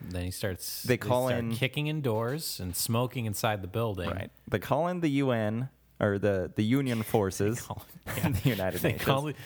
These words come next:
Speaker 1: yes,
Speaker 2: No, they
Speaker 1: Kofi Annan is, is, is rung
Speaker 2: Right.
Speaker 1: up.
Speaker 2: They call in the police, or the, the, the Union military, who feel bad about kicking the families out.
Speaker 1: Mm-hmm.
Speaker 2: And they say, "Let us stay until Easter Sunday."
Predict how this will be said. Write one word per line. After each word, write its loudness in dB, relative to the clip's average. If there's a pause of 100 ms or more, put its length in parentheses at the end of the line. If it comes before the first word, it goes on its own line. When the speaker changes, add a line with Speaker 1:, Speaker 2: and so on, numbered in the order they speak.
(280)
Speaker 1:
yes, 0
Speaker 2:
No, 4
they 4
Speaker 1:
Kofi 0
Annan 2
is, 0
is, -2
is -2
rung 2
Speaker 2:
Right. 2
Speaker 1:
up. -20 (100)
Speaker 2:
They 4
call 2
in 0
the 0
police, 0
or 4
the, 4
the, 2
the 2
Union 2
military, 2 (280)
who 2 (960)
feel 4
bad 4
about 2
kicking 0
the 2
families 0 (120)
out. -4 (160)
Speaker 1:
Mm-hmm. -4 (520)
Speaker 2:
And 2
they 4
say, 0
"Let 4
us -4
stay 2
until 0
Easter 0
Sunday." -2